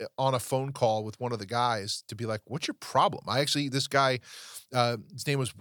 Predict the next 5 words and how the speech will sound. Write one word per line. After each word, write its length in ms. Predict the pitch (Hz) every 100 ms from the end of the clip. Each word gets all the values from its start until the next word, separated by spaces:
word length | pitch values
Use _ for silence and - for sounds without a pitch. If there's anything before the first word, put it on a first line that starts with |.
| -
um, 440 | 120 113 107 107 _
named 200 | 131 120
Huang. 480 | - 131 131 151 175 - _ _ - _ _ -
Um, 480 | 123 117 110 110 117 _ _ _ _ _ -
and, 440 | 135 127 127 127